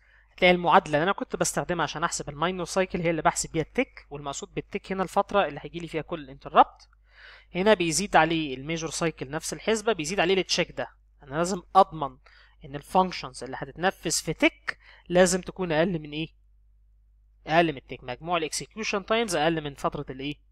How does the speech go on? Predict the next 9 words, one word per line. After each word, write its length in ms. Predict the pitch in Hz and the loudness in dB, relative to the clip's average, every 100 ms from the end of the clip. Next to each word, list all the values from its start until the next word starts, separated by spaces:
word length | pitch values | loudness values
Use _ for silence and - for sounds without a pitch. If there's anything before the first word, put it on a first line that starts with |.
| _ _ _ _ _ | _ _ _ _ _
فتره 360 | 196 185 147 147 | 0 0 -2 -8
التيك، 300 | - 262 165 | -2 0 2
عشان 240 | - 160 | -2 0
اضمن 360 | 190 175 156 - | 0 0 -6 -6
ان 140 | 135 | -14
السيستم 500 | 131 - 175 - 147 | -10 -6 -6 -8 -10
بتاعي 460 | 143 175 175 170 180 - - _ | -4 0 0 0 -6 -16 -20 _
هينفع 380 | 139 175 - 139 | -8 -6 -4 -2
ايه؟ 180 | 165 | -2